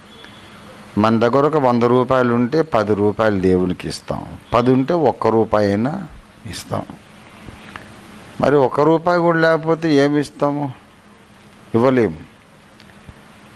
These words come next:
దేవుని పని ఆగిపోతుంది. గనుక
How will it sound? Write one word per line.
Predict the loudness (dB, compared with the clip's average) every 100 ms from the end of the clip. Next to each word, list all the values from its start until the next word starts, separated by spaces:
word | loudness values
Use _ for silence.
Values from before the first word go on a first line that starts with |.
| -6 0 2
దేవుని | 4 2 0
పని | -2 0 2
ఆగిపోతుంది. | 0 0 -4 -2 -2 -2 -12 -12 -14 -2
గనుక | 0 0